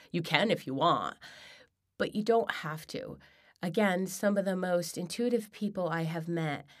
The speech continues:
have been the police officers who want the facts, man. They just <laughs> want the facts. They want the evidence,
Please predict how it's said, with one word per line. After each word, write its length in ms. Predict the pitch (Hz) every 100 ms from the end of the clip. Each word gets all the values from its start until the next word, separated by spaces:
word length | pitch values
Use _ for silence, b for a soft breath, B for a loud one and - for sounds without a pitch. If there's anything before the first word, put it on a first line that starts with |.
| B B B
have 360 | - 180 160 -
been 400 | 165 160 151 156 - B B -
the 160 | - 160
police 360 | - 214 208
officers 600 | 143 143 160 - - - - B B -
who 380 | 202 175 165 160 B
want 380 | - 180 180 175
the 80 | 147
facts, 500 | - 208 160 - -
man. 280 | 147 151 160
They 140 | 175
just 260 | 170 160 180
<laughs> 20 |
want 220 | 214 220
the 100 | 208
facts. 360 | 202 208 220 -
They 120 | 156
want 220 | 156 156
the 120 | 165 -
evidence, 520 | 190 233 233 233